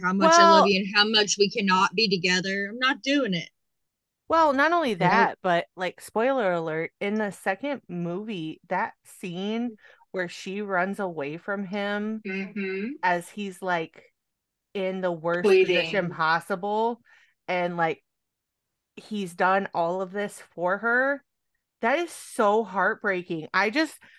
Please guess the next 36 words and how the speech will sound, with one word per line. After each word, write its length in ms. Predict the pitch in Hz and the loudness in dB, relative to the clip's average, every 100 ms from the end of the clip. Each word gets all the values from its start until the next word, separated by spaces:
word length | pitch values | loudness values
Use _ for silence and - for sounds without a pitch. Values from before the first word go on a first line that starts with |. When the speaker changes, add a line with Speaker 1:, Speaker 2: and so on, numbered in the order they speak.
| _ - | _ -2
Speaker 2:
listen. 440 | 220 247 240 180 196 | 0 2 2 2 4
Speaker 3:
I 320 | 196 233 254 | 6 8 6
felt 440 | 226 208 185 185 | 6 6 8 6
really 360 | 185 190 185 175 | 4 4 4 0
bad 440 | 165 156 147 156 | 0 0 0 -4
for 120 | - 151 | -6 -6
Imhotep 580 | 180 160 151 151 - 285 | -6 -6 -6 -8 0 6
Speaker 2:
Oh, 320 | 302 311 285 | 8 10 8
uh, 220 | - 269 | 8 4
Speaker 3:
when 180 | 254 262 | 2 -4
Speaker 2:
your 240 | 311 339 | 0 0
heart 500 | 285 240 269 320 311 226 | 0 -2 0 0 -2 -8
just 140 | 277 | -6
Speaker 3:
he, 120 | 240 | -6
he, 60 | - | -6
Speaker 2:
breaks. 600 | 202 202 214 370 403 196 | -2 0 4 4 4 4
Speaker 3:
and 160 | 240 220 | 4 6
he 220 | 226 240 | 4 2
just 240 | 247 226 | 0 0
looks 460 | 214 202 208 - - - | 2 4 4 0 -8 2
over 460 | 190 196 190 190 | 4 4 4 2
at 240 | 180 175 147 | 2 0 -2
Evie 720 | 208 196 190 190 190 190 190 - | -6 -6 -6 -4 -2 -2 -4 -8
and 840 | 185 180 175 175 175 175 175 175 180 - _ 190 185 | -6 -4 -4 -2 -2 -4 -8 -14 -16 -20 _ -20 -20
Speaker 2:
Rick, 520 | 185 202 220 226 233 | -8 -4 -4 -6 -6
and 180 | 214 190 | -4 -4
then 140 | 185 | -2
Speaker 3:
Rick, 300 | 208 220 254 | 4 6 8
Speaker 2:
he's 60 | 208 | 6
just, 300 | 180 170 - | 2 0 2
like, 320 | 175 170 160 143 | 4 4 0 2
Speaker 3:
and 180 | 240 | 4
he's 260 | 226 240 226 | 4 0 0
Speaker 2:
done. 0 | |
Speaker 3:
just 240 | 247 226 226 | -2 -2 0
like, 400 | 208 196 190 | 0 0 -4